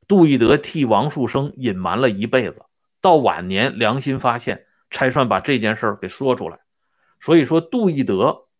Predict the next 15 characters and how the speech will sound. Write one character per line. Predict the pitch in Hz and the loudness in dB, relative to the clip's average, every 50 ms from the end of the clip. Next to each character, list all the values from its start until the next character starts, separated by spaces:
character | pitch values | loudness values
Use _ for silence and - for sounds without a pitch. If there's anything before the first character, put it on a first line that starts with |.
| _ _ - _ - _ _ _ | _ _ -20 _ -20 _ _ _
在 | - 170 156 139 135 | -2 2 2 2 0
四 | 131 - - - 254 226 185 | 0 -4 -8 -4 0 0 2
方 | 131 139 123 120 | 2 2 0 0
面 | 127 113 107 | 0 -2 -2
军 | 104 113 113 113 | -2 -4 -6 -6
里 | 107 80 76 | -6 -8 -10
边， | 78 - 95 104 107 - - _ _ _ _ _ _ | -10 -8 -6 -6 -6 -8 -12 _ _ _ _ _ _
人 | - 107 110 131 | -6 -4 -2 0
家 | 151 143 | 0 2
都 | 117 143 151 | 2 2 2
管 | 131 120 80 87 | 2 0 -2 -2
他 | 98 | -6
叫 | 95 - 131 123 131 - - | -4 0 2 2 2 0 -2
义 | 233 262 254 185 143 | -6 -4 -4 -4 -4
哥， | 113 - - 156 180 185 | -4 -2 4 4 4 4